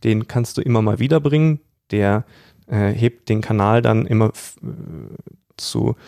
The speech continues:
den, dem Zeitpunkt, wo, wo du den Hero-Content veröffentlichst, auf ein neues Level. Aber in der Regel bringst du ja ganz regelmäßig den sogenannten Hub- und Help-Content raus, also quasi der,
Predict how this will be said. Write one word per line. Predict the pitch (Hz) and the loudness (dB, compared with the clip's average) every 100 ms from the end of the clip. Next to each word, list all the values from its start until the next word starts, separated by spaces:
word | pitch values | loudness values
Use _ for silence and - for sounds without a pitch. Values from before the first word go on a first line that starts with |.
| - - - | -20 -12 0
den, | 104 101 - 143 - - | 2 2 0 -8 -10 -2
dem | 107 110 | -2 2
Zeitpunkt, | 110 107 113 101 | 0 2 0 2
wo, | 107 107 - - | 2 2 0 -8
wo | 123 110 | -6 -4
du | 110 | -2
den | 110 | 0
Hero-Content | 110 127 123 120 113 110 | 2 2 2 0 -2 -2
veröffentlichst, | - 110 123 120 - - _ _ _ | -4 -4 -2 -4 -6 -12 _ _ _
auf | 110 | -6
ein | 104 | 0
neues | 101 101 - | 2 0 0
Level. | 101 117 175 - - - - | 2 4 2 0 -10 -20 -6
Aber | 117 120 | 0 2
in | |
der | 120 | 2
Regel | 127 160 160 - - - _ _ - | 2 2 0 -4 -20 -20 _ _ 0
bringst | 117 147 - | 2 2 2
du | |
ja | 123 120 123 | 4 4 2
ganz | - 117 123 - | 0 0 0 0
regelmäßig | 117 117 113 117 - 110 | 0 2 0 0 -2 -2
den | 110 107 | 0 0
sogenannten | 104 107 107 110 107 - 110 117 - - _ - | 2 2 2 0 -2 -6 -4 -4 -8 -20 _ -4
Hub- | 117 - - _ | -4 -6 -20 _
und | 117 104 | -2 2
Help-Content | 113 160 - 170 180 175 - | 2 2 0 -2 -2 -2 0
raus, | 160 170 | 0 -2
also | - 110 110 117 - - 165 - | 0 0 2 0 -4 -20 -20 -6
quasi | - 104 113 | 0 0 2
der, | 110 - | 0 -2